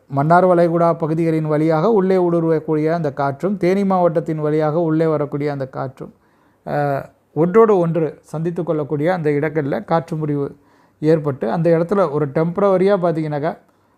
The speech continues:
ஒரு அழுத்த குறைபாடு ஏற்பட்டு, அதன் பிறகு வெப்பசலன மழை மேகங்கள் உருவாகும்.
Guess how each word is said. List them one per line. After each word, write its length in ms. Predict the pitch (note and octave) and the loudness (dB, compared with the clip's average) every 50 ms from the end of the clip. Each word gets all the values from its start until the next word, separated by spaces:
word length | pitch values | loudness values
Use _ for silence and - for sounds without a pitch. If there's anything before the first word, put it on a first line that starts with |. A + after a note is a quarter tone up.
| _ _ - | _ _ -4
ஒரு 120 | E3+ E3 | 0 2
அழுத்த 380 | D#3+ E3 F3 G#3 G#3 F#3+ G#3+ G3 | 2 4 4 4 2 2 0 -2
குறைபாடு 540 | E3 F#3 F3+ F3+ F3+ E3+ E3+ D#3+ D3+ D3+ D3+ | 0 0 -2 0 0 0 -2 0 0 0 -2
ஏற்பட்டு, 500 | D3+ D3 C#3 C#3+ - - - E3 B3+ B3 _ _ _ _ | -2 -4 -6 -8 -12 -12 -12 -14 -14 -14 _ _ _ _
அதன் 260 | - E3 E3+ F3 E3+ | -8 -6 -4 -4 -2
பிறகு 240 | D3+ D#3+ F3+ G3 G#3 | -2 -2 0 0 0
வெப்பசலன 500 | E3+ D#3+ D3+ E3+ D#3 F3 E3+ D#3+ D#3 D3 | 0 -2 -2 -4 -4 -2 -2 -2 -2 -4
மழை 240 | D3 C#3+ C#3+ C#3+ C#3+ | -4 -4 -4 -4 -4
மேகங்கள் 380 | C#3+ C#3 B2+ C3 C3 C3 C3 | -4 -6 -6 -6 -6 -6 -6
உருவாகும். 500 | B2 B2 C3 C3 C3 C3 B2+ B2+ C3+ C#3+ | -6 -4 -4 -4 -4 -4 -4 -4 -6 -8